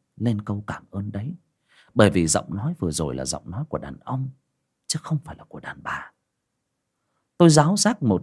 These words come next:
lượt như thể tìm kiếm, nhưng chẳng hề có một người đàn ông nào ở gần mình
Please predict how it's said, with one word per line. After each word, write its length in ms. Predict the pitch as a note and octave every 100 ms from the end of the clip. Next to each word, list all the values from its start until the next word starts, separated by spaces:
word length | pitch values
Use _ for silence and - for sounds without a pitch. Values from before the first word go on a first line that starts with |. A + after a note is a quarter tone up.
| F2
lượt 260 | F#2 D#2 _ _
như 120 | D#3+ D#3+
thể 240 | C3 C2
tìm 280 | - F#2 D#2 D2+
kiếm, 300 | A#2+ C3+ A#3 - _ _ _ _ -
nhưng 280 | C#3+ C#3+
chẳng 240 | C#3+ F2 B1+
hề 180 | D#2 C#2+
có 160 | D3
một 200 | F3 E2+
người 120 | D2+
đàn 180 | C2+ C2+
ông 320 | - A#2 A#2+
nào 260 | F2+ B1+ B1+ _ _ _ _
ở 180 | D#2+ D#2
gần 240 | D2 C#2+ C2
mình 160 | C#2